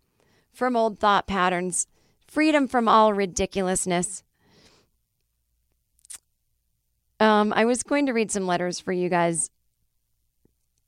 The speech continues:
So let's just end on this. Let's end on you guys talking to each other so that you know that people actually listen to this podcast.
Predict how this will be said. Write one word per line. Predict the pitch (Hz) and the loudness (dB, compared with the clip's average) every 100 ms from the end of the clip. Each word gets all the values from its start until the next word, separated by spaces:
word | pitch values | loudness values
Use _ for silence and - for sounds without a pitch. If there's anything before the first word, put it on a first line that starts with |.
| _ _ _ _ _ _ _ _ _ _ - - | _ _ _ _ _ _ _ _ _ _ -20 -12
So | - 254 | -6 2
let's | 277 269 | 2 2
just | - 202 - | -2 -4 -4
end | 180 175 170 | -4 -2 -2
on | 165 160 | -2 -4
this. | 156 156 - | -6 -4 0
Let's | 277 311 | 2 2
end | 294 247 | 2 2
on | 226 214 | 2 0
you | 208 | -2
guys | 196 196 - | 0 -2 -2
talking | 190 190 190 | -4 -4 -8
to | 175 | -8
each | 180 | -6
other | 185 190 196 - - | -4 -4 -6 -10 -6
so | - 339 | -2 0
that | 359 | 0
you | 320 | 0
know | 302 262 | 0 -2
that | 240 | -4
people | 240 208 | -4 -2
actually | 202 196 | -2 -4
listen | 190 190 - | -4 -4 -6
to | 180 | -8
this | - | -6
podcast. | 175 170 165 | -6 -4 -6